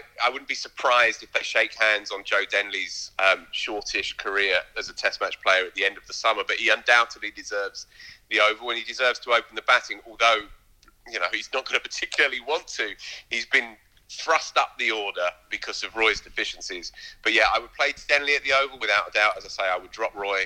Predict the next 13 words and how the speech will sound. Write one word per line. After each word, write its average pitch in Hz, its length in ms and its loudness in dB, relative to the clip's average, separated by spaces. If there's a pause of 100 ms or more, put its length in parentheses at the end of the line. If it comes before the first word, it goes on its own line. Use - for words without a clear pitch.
(180)
I 87 100 -10
would 87 140 -18
bring, 101 240 -2 (280)
uh, 92 160 0 (240)
I 92 100 -6
would 92 120 -14
bring 90 260 -12
Pope 120 300 0
in. 95 140 -2 (520)
Uh, 107 160 4
and - 80 -2
just 175 200 0
another 170 240 4